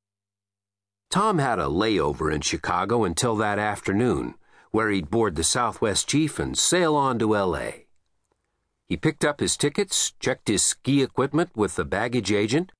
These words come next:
Lelia and he were going to the elegantly chic slopes of Tahoe for Christmas,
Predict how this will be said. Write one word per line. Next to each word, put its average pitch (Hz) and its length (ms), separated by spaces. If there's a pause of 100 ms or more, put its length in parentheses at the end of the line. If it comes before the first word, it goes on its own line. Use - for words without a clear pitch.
(360)
Lelia 107 720
and 95 280
he 90 260
were 87 180
going 92 360
to - 160
the 78 300
elegantly 104 580
chic - 460
slopes - 540
of - 180
Tahoe 90 460
for - 160
Christmas, - 580